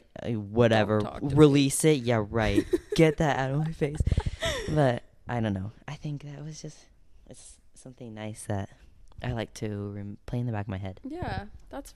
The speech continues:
Speaker 2: really, really nice. That's
Speaker 1: Those are
Speaker 2: nice
Speaker 1: my
Speaker 2: that your mom is sending you quotes like that to help you through your day.
Speaker 1: <laughs>
Speaker 2: She knows.
Speaker 1: She, she also liked it for herself, okay? So
Speaker 2: She was like, "Yeah, I know Kendall would need this."
Speaker 1: Whatever. It is helpful to me.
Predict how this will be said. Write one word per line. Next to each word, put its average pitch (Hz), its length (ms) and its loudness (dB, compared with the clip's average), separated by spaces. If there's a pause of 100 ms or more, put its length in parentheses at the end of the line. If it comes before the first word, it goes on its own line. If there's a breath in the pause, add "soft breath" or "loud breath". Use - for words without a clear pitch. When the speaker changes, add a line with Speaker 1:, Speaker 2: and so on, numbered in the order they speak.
Speaker 2:
really, 233 220 -12
really 196 240 -12
nice. 196 300 -12
That's 226 220 -12
Speaker 1:
Those 180 160 -8
are - 60 -8
Speaker 2:
nice 196 120 -8
Speaker 1:
my 185 100 -8
Speaker 2:
that 180 80 -6
your 220 120 -10
mom 208 340 -10
is 208 100 -10
sending 208 320 -10
you 196 160 -10
quotes 208 320 -14
like 214 160 -12
that 190 220 -12
to - 80 -14
help 196 220 -14
you 214 60 -14
through 214 160 -14
your 196 180 -10
day. 196 420 -10
Speaker 1:
<laughs> - 80 -16
Speaker 2:
She 285 60 -6
knows. 240 920 10 (420 loud breath)
Speaker 1:
She, 233 300 0 (160)
she 330 580 6
also 247 440 6
liked 180 280 8
it 190 60 4
for 170 160 6
herself, 156 420 8
okay? 185 420 4
So 120 440 0 (300 soft breath)
Speaker 2:
She - 260 -8
was 254 160 -10
like, 220 320 -10
"Yeah, 240 420 -8
I 247 100 -10
know 226 140 -8
Kendall 185 360 -10
would 185 140 -12
need 180 200 -12
this." 185 440 -12
Speaker 1:
Whatever. 104 480 -8 (380)
It 165 200 -6
is 165 160 -8
helpful - 500 -14
to - 80 -10
me. - 280 -14